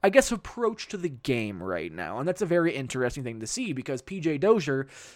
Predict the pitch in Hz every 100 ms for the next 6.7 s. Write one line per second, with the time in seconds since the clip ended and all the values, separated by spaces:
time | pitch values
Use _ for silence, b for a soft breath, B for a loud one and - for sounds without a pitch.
0 | B 190 196 208 202 196 185 175 151 -
1 | - 247 233 - 185 147 139 139 143 143
2 | 117 - 190 165 139 147 147 139 127 117
3 | 247 240 185 151 131 131 - 139 127 -
4 | _ _ - 139 123 113 - - - -
5 | b b b - 151 139 131 127 117 131
6 | 139 123 110 123 131 190 -